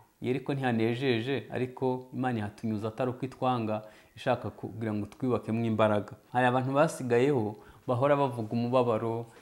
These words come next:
iyo asenga wumva ari we yagowe, ibibazo byose wumva ari we bireba, ntazi gutandukanya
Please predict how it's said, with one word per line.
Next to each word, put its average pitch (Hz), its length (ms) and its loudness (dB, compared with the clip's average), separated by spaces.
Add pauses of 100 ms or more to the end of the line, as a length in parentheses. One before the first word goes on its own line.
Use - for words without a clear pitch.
(180)
iyo 131 120 2
asenga 127 380 4
wumva 120 240 4
ari 123 80 4
we 123 120 4
yagowe, 117 800 2 (280)
ibibazo 127 320 2
byose 123 300 0
wumva 113 180 2
ari 120 100 4
we 127 140 4
bireba, 117 640 -2 (140)
ntazi 123 500 0
gutandukanya 110 1040 -2